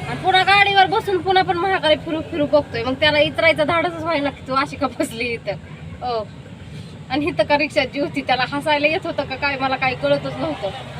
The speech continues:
पण पागलासारखी असतात, विचारत बी नाहीत काय ना, नुसती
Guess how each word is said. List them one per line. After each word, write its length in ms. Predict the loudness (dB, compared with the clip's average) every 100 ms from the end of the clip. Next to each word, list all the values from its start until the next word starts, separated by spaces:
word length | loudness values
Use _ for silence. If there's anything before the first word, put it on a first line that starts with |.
| -10
पण 80 | -8
पागलासारखी 720 | -2 2 2 2 0 0 0
असतात, 220 | 0 0 0
विचारत 360 | -2 0 0 0
बी 160 | -2
नाहीत 140 | -2 -4
काय 240 | -6 -4
ना, 140 | -4
नुसती 640 | -4 -6 -8 -14 -6 -6